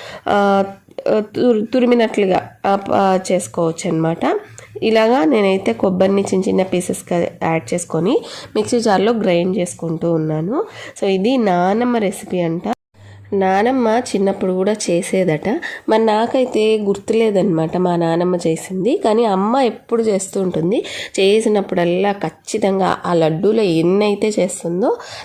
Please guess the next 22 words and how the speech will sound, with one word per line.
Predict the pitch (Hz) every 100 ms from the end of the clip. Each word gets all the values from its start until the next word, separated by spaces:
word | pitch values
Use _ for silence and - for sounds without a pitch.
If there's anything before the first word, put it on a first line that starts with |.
| -
దాంట్లో | 180 175
half | 190 180 190 233 240 233
of | 233
the | -
quantity | - 175 170 185 196 196
వచ్చేసి | 175 175 180 240
నేనే | 233 180 180 190
తినేస్తానన్నమాట. | 180 165 151 - 160 160 160 160 160
నాకు | 165 160
అంత | 165 175 196
ఇష్టము, | 220 208 - 196 233 415 - - - -
స్వీట్స్ | 180 190 202 -
అంటేనే | 196 220 208 226
ఇష్టము, | - - 196 190 262 233
and | 185
అలాగే | 175 180
ఈ | 202 180 185
లడ్డు | 175 175 208 -
చాలా | 165 160 165
ఇష్టం | 165 165 - 160
అనమాట. | 151 156 160 - - - - - - 247
So | 240 220